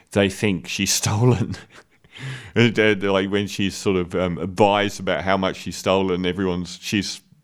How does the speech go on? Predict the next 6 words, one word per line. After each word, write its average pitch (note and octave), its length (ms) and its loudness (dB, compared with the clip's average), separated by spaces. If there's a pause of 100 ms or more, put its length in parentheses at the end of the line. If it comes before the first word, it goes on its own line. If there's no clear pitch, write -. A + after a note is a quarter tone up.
(200)
um, B2+ 260 2
"Yeah, F3 420 2 (220)
okay E3+ 380 2
then." A2+ 300 0
<laughs> G3+ 540 0 (1160)
Um, C3+ 400 4